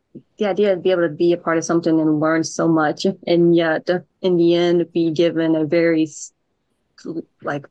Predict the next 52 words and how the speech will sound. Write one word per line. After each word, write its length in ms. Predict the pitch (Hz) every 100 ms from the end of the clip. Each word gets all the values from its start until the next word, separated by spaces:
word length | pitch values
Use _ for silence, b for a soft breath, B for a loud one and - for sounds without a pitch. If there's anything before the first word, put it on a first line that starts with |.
| _ 165
rewarding 520 | 180 160 165 165 156
career 420 | 170 156 160 160
that's 160 | 151 -
very 140 | 160
s-, 160 | 151 _ _
stable 600 | - - 180 170 151 143 - - _ _ _ -
and 200 | 151 165
very, 280 | 170 156 147
like, 380 | 143 143 139
you 80 | 156
know, 360 | 135 - - - _ _ _ _ _
you 240 | 151 180 185
know 180 | 175 170
you're 140 | 160
gonna 140 | 156
be 100 | 143
in 100 | 147
good 140 | 147 147
hands 320 | 156 143 147
if 180 | 147 -
you, 140 | 147 160
you 80 | 156
know, 160 | 151
if 160 | - 147
you 100 | 175
join 320 | 165 156 160
and 120 | 156
if 100 | 160
you 100 | 170
get 160 | 170 160
in. 320 | 165 185 202 - _ _ _
So 160 | -
I 120 | 160 180
would 200 | 190 190
think, 320 | 185 175 - 170
I 160 | 175
would 160 | 202 214
say 320 | 180 165 -
that, 260 | 165 - -
like, 200 | 156 160
not 200 | 170 165
only 180 | 165 165
just 180 | 160 - -
the 120 | 160
benefits 540 | 156 175 170 170 - -
that 160 | 156
the 60 | 170
government 320 | 170 160 156
offers, 280 | 151 165 156
but 160 | 156 151
that 240 | 160 -
stability 680 | - 165 156 170 165 160 156